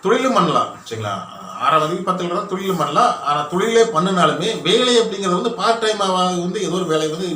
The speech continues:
ஈடுபடணும், சரிங்களா? ஏன்னா, அஹ், மூணு ஆறுக்குரியவர். இந்த ஆறாம் ஸ்தானத்துல தான் வந்து, அஹ், வேலை அப்படிங்கிறது இருக்குது,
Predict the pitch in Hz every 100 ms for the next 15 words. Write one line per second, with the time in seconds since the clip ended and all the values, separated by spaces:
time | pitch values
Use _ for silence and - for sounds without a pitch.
0 | 139 147 170 139 117 95 - - - 113
1 | 101 - - - 139 175 - - - -
2 | - - - 139 143 165 208 170 185 180
3 | 170 139 110 - - - - - - -
4 | 120 151 185 190 180 165 170 175 170 165
5 | 175 165 175 247 - - - - - -
6 | - 139 143 185 175 151 143 123 117 104